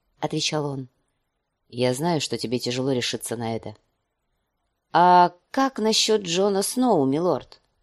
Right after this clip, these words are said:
спросил мейстер Лювин. Кейтилин напряглась, услыхав это имя. Нед ощутил в ней гнев и отодвинулся. Бастарды рождались у многих. Кейтилин уже успела привыкнуть к этому.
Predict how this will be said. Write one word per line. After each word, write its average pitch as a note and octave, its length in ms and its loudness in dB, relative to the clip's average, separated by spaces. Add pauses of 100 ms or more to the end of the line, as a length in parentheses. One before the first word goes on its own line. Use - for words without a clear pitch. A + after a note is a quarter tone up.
(240)
спросил D3+ 420 -2
мейстер D3 400 -4
Лювин. C3+ 360 -4 (760)
Кейтилин G3+ 480 4
напряглась, G#3 640 2
услыхав D3+ 480 -4
это D#3+ 140 -2
имя. C3 360 -4 (840)
Нед D#3 340 2
ощутил F3 460 0
в - 20 -4
ней D#3+ 200 2
гнев C#3+ 420 0
и F#3 60 2
отодвинулся. F3 760 -2 (1160)
Бастарды A3 460 4
рождались G3+ 500 4
у F#3 60 -4
многих. C#3 600 -4 (720)
Кейтилин F3+ 540 2
уже F3 220 2
успела F3 400 2
привыкнуть A3 480 0
к - 40 -2
этому. B2+ 380 -6